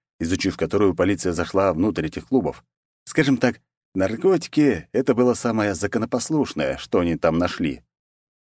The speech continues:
В этот же день активизировалась местная служба безопасности, молчавшая в последнее время.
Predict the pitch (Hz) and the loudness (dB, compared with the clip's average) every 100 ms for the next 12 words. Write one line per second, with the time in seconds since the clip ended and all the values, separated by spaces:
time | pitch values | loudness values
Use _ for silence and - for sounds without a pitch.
0 | _ _ - 85 113 113 95 104 95 107 | _ _ 0 2 4 2 0 0 2 2
1 | 101 - 90 87 95 98 92 82 87 85 | 0 0 -2 2 2 2 0 0 -2 0
2 | 87 80 85 78 82 78 90 - 110 - | -2 -2 -4 -4 -6 -4 -4 0 -2 -2
3 | 67 - 76 82 92 76 71 69 78 82 | -8 -4 -2 0 0 0 -2 -4 -4 -2
4 | 73 76 90 80 62 | -2 -2 -2 -2 -6